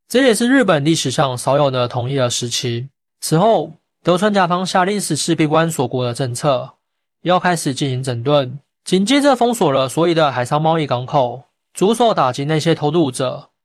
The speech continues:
和走私的商人。其次就是清朝这边为了解决倭寇之患，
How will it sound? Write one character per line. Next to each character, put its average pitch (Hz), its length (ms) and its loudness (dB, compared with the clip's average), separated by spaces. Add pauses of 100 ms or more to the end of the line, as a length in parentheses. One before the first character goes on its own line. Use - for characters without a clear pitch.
(140)
和 143 160 0
走 127 200 -2
私 139 160 -6
的 123 120 0
商 143 280 -2
人。 123 400 -2 (280)
其 208 200 0
次 262 120 0
就 247 140 4
是 226 100 0
清 180 200 0
朝 156 160 2
这 160 160 0
边 165 180 0
为 175 140 2
了 156 80 2
解 135 180 -2
决 135 160 -2
倭 135 160 0
寇 143 180 0
之 123 160 -6
患， 131 400 0